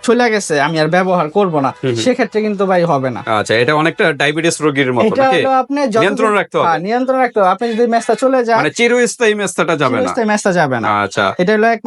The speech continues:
Speaker 1: ডাক্তার ডো পারে না, এটা
Speaker 2: হুম।
Speaker 1: সত্যি কথা, ডাক্তার ডো পারে না। এটা যারা রেজার করে, অনেক স্কিনের ভালো হয়, অনেক
Speaker 2: রেজার,
Speaker 1: স্কিনের
Speaker 2: রেজার ট্রিটমেন্ট তো অনেক খরচ।
Speaker 1: খরচও আছে,
Speaker 2: লাখ লাখ
Speaker 1: আবার,
Speaker 2: টাকা।
Speaker 1: আহ, সাইড এফেক্টও আছে। এটা
Speaker 2: আচ্ছা, আচ্ছা।
Speaker 1: ওনারা যারা করছে, তারা ভালো জানে
Speaker 2: আচ্ছা,
Speaker 1: এটা।
Speaker 2: আচ্ছা।
Speaker 1: এটা হলো কি আপনার মনে করেন চলে গেছে মেস্তারা, টোটালি
Speaker 2: হ্যাঁ।
Speaker 1: চলে গেছে।
Speaker 2: মানে এই
Speaker 1: আপনি
Speaker 2: কর-, মানে একটা দিয়ে মেস্তা চলে
Speaker 1: চলে
Speaker 2: যাবে।
Speaker 1: গে-, চলে যাবে।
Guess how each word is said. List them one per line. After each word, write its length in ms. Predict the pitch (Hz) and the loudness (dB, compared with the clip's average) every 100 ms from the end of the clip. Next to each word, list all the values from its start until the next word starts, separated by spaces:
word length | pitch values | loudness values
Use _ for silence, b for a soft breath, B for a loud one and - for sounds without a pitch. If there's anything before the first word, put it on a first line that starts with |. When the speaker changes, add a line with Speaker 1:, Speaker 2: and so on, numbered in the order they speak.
| 202 | -2
Speaker 1:
ডাক্তার 400 | 208 233 254 214 | -2 -2 -2 0
ডো 120 | 208 | 0
পারে 240 | 190 175 151 | 0 0 0
না, 180 | 175 | -2
এটা 160 | 277 190 | 0 0
Speaker 2:
হুম। 80 | - | 0
Speaker 1:
সত্যি 220 | 185 190 | 0 0
কথা, 160 | 165 170 | 0 0
ডাক্তার 280 | 180 185 | -2 -2
ডো 100 | 180 | -2
পারে 160 | 175 185 | 0 0
না। 100 | 208 | 0
এটা 180 | 208 208 | 0 0
যারা 360 | 196 190 170 | 0 0 2
রেজার 240 | 175 202 208 | 2 0 0
করে, 260 | 220 226 | 0 0
অনেক 240 | 240 208 190 202 | 0 -2 -2 -4
স্কিনের 360 | - 185 185 | -2 0 0
ভালো 300 | 175 170 190 | 0 2 2
হয়, 180 | 226 254 | 2 0
অনেক 120 | 233 | -2
Speaker 2:
রেজার, 240 | - 143 202 | 0 0 0
Speaker 1:
স্কিনের 200 | 190 131 | 0 0
Speaker 2:
রেজার 180 | 143 | 0
ট্রিটমেন্ট 420 | - 185 - 170 151 | 0 -2 0 -2 0
তো 80 | |
অনেক 400 | 156 151 175 165 - | 0 2 2 -2 -6
খরচ। 480 | - 143 113 87 - | -4 -2 -2 -4 -4
Speaker 1:
খরচও 380 | 196 214 254 233 | 0 0 0 0
আছে, 260 | 233 226 - | 0 0 -2
Speaker 2:
লাখ 100 | 247 | 0
লাখ 160 | 254 | 0
Speaker 1:
আবার, 60 | 220 | 0
Speaker 2:
টাকা। 200 | 180 156 | 0 0
Speaker 1:
আহ, 140 | 127 | -2
সাইড 260 | 135 185 180 | -2 -2 0
এফেক্টও 360 | 175 160 - 117 | 0 -2 -2 0
আছে। 280 | 101 - | 0 -4
এটা 120 | - - | -4 -2
Speaker 2:
আচ্ছা, 140 | 175 | 0
আচ্ছা। 160 | 160 165 | 0 0
Speaker 1:
ওনারা 220 | 170 165 | 0 2
যারা 240 | 175 170 | 0 -2
করছে, 300 | 165 202 202 | -2 -2 -2
তারা 200 | 180 143 | -2 0
ভালো 220 | 123 123 | 0 -2
জানে 200 | 123 117 | -2 -2
Speaker 2:
আচ্ছা, 200 | 90 92 | -4 -4
Speaker 1:
এটা। 140 | 92 - | -6 -6
Speaker 2:
আচ্ছা। 300 | - - 190 | -10 -4 0
Speaker 1:
এটা 260 | 202 247 | 2 2
হলো 200 | 240 247 | 2 0
কি 120 | 240 247 | 0 0
আপনার 260 | 247 262 | 0 2
মনে 200 | 247 247 | 2 2
করেন 220 | 240 220 | 2 0
চলে 240 | - 359 381 | 0 0 0
গেছে 200 | 302 175 | 0 0
মেস্তারা, 360 | 160 - 139 | 0 0 -2
টোটালি 260 | 131 202 123 | 2 0 0
Speaker 2:
হ্যাঁ। 100 | 104 | 0
Speaker 1:
চলে 260 | 285 311 349 | 0 0 0
গেছে। 260 | 226 160 | 0 0
Speaker 2:
মানে 140 | 135 160 | 0 0
এই 60 | |
Speaker 1:
আপনি 120 | 180 | 0
Speaker 2:
কর-, 480 | 175 190 190 - 165 | 0 -2 -2 -6 -6
মানে 200 | 160 165 | -2 0
একটা 200 | 156 190 | 0 0
দিয়ে 180 | 175 208 | 0 0
মেস্তা 360 | 185 170 - 175 | 0 -2 -2 0
চলে 220 | 185 175 | 2 2
Speaker 1:
চলে 200 | - - | 0 0
Speaker 2:
যাবে। 120 | 269 | -2
Speaker 1:
গে-, 100 | 196 | -4
চলে 280 | - 294 339 | -2 0 2
যাবে। 320 | 254 170 117 | 0 -2 -6